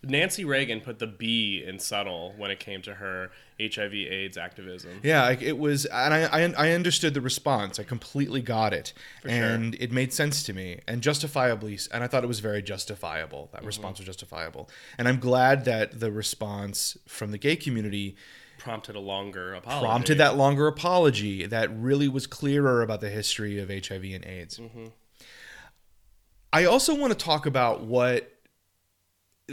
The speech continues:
Speaker 2: as part of that gay response to this one moment, about what it means for Hillary Clinton as a candidate for president.
Speaker 1: Mm-hmm.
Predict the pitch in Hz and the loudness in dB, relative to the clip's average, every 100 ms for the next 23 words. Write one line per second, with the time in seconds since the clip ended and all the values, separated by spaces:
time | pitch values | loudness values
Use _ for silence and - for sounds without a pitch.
0 | 147 147 143 - 156 156 160 147 123 123 | 0 0 0 -2 2 4 6 6 4 2
1 | 117 110 - _ _ 123 107 127 117 117 | 2 0 -4 _ _ -16 -6 -4 -2 -2
2 | 113 113 110 107 _ _ - 113 117 - | -4 -6 -8 -12 _ _ -6 -2 0 0
3 | 113 104 104 - - - 110 101 98 98 | -4 -4 -4 -4 -4 -4 -6 -6 -6 -8
4 | 98 98 - - _ _ _ _ _ - | -12 -14 -20 -20 _ _ _ _ _ -18
5 | 107 123 110 110 101 98 98 98 87 73 | -6 -2 -2 -2 -2 -4 -6 -8 -10 -12
6 | - _ - 156 156 147 151 156 151 147 | -18 _ -18 0 4 6 4 2 -2 -2
7 | 143 - 123 - 123 120 113 117 107 107 | -2 -4 -6 -4 -2 -2 -4 -8 -8 -10
8 | - 104 101 - 98 113 139 156 151 _ | -10 -12 -12 -14 -10 -4 -2 -4 -8 _
9 | _ _ - 104 - 104 113 151 - _ | _ _ -10 -10 -8 -6 -4 -4 -8 _
10 | _ _ 120 117 | _ _ -20 -16